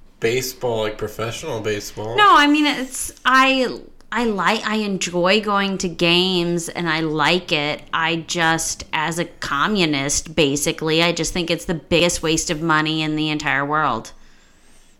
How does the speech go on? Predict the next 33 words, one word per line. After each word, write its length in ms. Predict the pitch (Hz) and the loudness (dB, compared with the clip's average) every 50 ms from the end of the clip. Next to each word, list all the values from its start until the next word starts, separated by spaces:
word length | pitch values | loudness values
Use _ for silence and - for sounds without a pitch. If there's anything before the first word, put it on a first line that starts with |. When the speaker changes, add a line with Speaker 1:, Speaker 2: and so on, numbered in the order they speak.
| _ _ _ | _ _ _
Speaker 2:
And 160 | 170 175 165 | 0 0 2
the 40 | - | 2
Speaker 1:
Wow. 180 | - 165 165 | 2 2 2
Speaker 2:
owners 280 | 165 160 165 165 165 165 | 2 2 2 0 0 0
have 200 | - 165 147 147 | 0 -2 -2 -4
too 120 | - - | -6 -8
much 260 | 165 165 160 147 - - | -6 -6 -6 -6 -4 -6
money. 440 | 165 160 156 143 139 139 143 - - _ _ _ | -4 -4 -4 -6 -6 -8 -10 -12 -16 _ _ _
It's 160 | _ - 135 123 | _ -8 -4 -2
Speaker 1:
Yeah. 60 | 123 120 | 0 2
Speaker 2:
too, 100 | 120 - | 2 2
it's 240 | - 220 220 - | 2 2 0 0
too 100 | - - | 0 2
much 220 | 262 254 247 240 - | 2 2 2 2 2
money 260 | 214 185 185 185 180 | 2 4 4 4 2
in 120 | 170 170 | 2 2
one 180 | 165 160 156 156 | 2 0 0 -2
spot. 320 | - - - 156 139 131 | -4 -2 0 2 2 2
I 60 | 127 131 | 0 -2
don't 160 | 139 143 139 | -4 -4 -4
like 240 | 131 127 127 131 147 | -4 -6 -6 -8 -8
it. 160 | 147 127 - - - - - - - - _ - - - - - - - _ - - - - - | -10 -10 -10 -14 -18 -20 -20 -20 -20 -20 _ -20 -20 -20 -20 -20 -20 -20 _ -20 -20 -20 -14 0
Speaker 1:
Got 440 | - 123 120 127 123 127 - - | 4 4 6 6 4 0 -4 -4
you. 280 | - 117 107 98 95 95 - - - - - - - - - - | -2 0 0 0 -2 -4 -8 -16 -20 -20 -20 -20 -20 -20 -16 -2
Well, 100 | - 147 | 2 4
that's 280 | 156 165 165 165 - 190 | 6 6 4 4 0 2
not 200 | 185 151 143 143 | 2 2 0 2
really 320 | 151 147 139 123 113 98 | 4 4 6 6 4 2
communism. 920 | - - - 131 123 131 131 139 143 131 120 120 117 107 104 - 120 117 120 | 0 -2 0 2 4 4 2 2 0 -2 -2 -2 -4 -4 -4 -4 -6 -6 -4
That's 320 | 123 127 123 120 - - | -6 -6 -6 -8 -10 -10
more 540 | 139 135 135 131 127 123 123 120 117 113 110 | -6 -4 -2 -2 0 0 0 0 0 0 0
of 180 | 110 107 104 113 | -2 -2 -2 0
a 460 | 113 113 110 107 107 104 104 101 | 2 2 4 2 2 0 0 -4